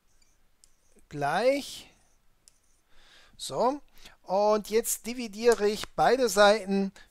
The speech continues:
durch diesen Term hier. Dann bleibt auf der linken Seite nur U A übrig.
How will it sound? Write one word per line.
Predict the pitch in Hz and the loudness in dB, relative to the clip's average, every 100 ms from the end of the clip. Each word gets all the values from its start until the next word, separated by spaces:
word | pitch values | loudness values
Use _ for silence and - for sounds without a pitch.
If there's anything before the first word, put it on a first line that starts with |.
| _ | _
durch | 170 247 254 - | -4 -4 -4 -8
diesen | 214 185 180 170 156 - _ | -8 -2 0 0 -2 -14 _
Term | - 147 160 214 | -8 -2 -2 0
hier. | 226 269 294 285 _ _ _ _ - - - - - _ - - | 0 2 0 -2 _ _ _ _ -20 -18 -18 -18 -20 _ -16 -10
Dann | 170 | -4
bleibt | 175 202 202 | 2 2 2
auf | 190 | -4
der | - 170 | -2 -2
linken | 208 240 196 | -2 -6 -2
Seite | 185 190 - | 0 0 0
nur | 175 190 185 185 - | -2 2 2 0 -4
U | 220 214 | -12 -12
A | - 160 156 151 | -6 -4 -4 -4
übrig. | 165 202 214 277 - - | -8 -6 -4 -4 -4 -14